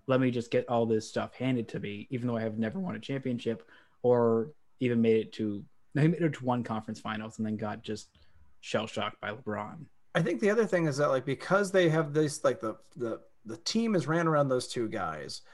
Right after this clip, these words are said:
Speaker 2: Whenever, now they're basically forced to create doing one-on-one stuff. And, like, the other guys are most of the time just kinda, like, standing around. And then whenever one of them's off the court and the other guy has the ball, they all look like they don't really know what to do. Like, Rondo's looking for someone to, like, move, but, like,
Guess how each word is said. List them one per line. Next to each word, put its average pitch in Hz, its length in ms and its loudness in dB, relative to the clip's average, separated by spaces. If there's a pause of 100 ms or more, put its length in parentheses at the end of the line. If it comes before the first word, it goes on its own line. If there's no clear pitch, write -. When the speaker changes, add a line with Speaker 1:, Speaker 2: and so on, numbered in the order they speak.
(300)
Speaker 2:
Whenever, 196 520 4
now 180 180 8
they're 202 160 2 (220)
basically 190 420 4
forced 165 300 2
to 135 80 0
create 139 600 0
doing 135 360 0
one-on-one 131 520 0
stuff. 131 280 -2
And, 117 80 -4
like, 117 100 -6
the 120 80 0
other 165 140 4
guys 180 180 6
are 139 80 0
most 143 260 0
of 151 80 2
the 117 60 -6
time 147 140 0
just 127 120 -4
kinda, 143 140 0
like, 107 140 -4
standing 143 320 0
around. 123 560 0
And 139 180 -2
then 135 400 -2 (280)
whenever 175 280 2
one 170 160 4
of 170 80 6
them's 151 160 4
off 151 160 0
the 120 100 -6
court 180 600 4 (200)
and 139 100 -4
the - 140 -2
other 196 120 8
guy 196 100 6
has 190 160 6
the 143 100 0
ball, 143 320 6
they 147 200 0
all 196 260 0
look 202 120 -2
like 170 80 0
they 147 100 4
don't 156 140 2
really 170 160 4
know 147 100 2
what 165 100 0
to 123 60 -6
do. 139 320 4
Like, 117 320 0 (240)
Rondo's 208 460 8
looking 170 260 4
for 170 120 -2
someone 165 260 4
to, 160 80 4
like, 131 200 4
move, 156 260 8
but, - 120 0
like, 123 260 0